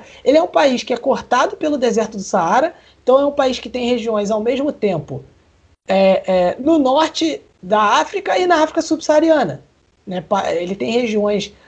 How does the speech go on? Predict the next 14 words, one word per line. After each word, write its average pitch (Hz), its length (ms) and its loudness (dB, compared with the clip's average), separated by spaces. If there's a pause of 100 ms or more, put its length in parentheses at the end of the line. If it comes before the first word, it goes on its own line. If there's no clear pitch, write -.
(140)
na, 190 260 -2
na, 190 240 2
da 175 180 0 (100)
África 190 260 -2
árabe, 285 580 2 (400)
né, 254 280 -2
enfim, 151 260 -8
digamos 175 380 -4
assim, 233 420 -4
e 349 260 2 (120)
na 285 220 0
África 302 220 -4
subsaariana. 320 920 0 (720)
Então, 233 720 -2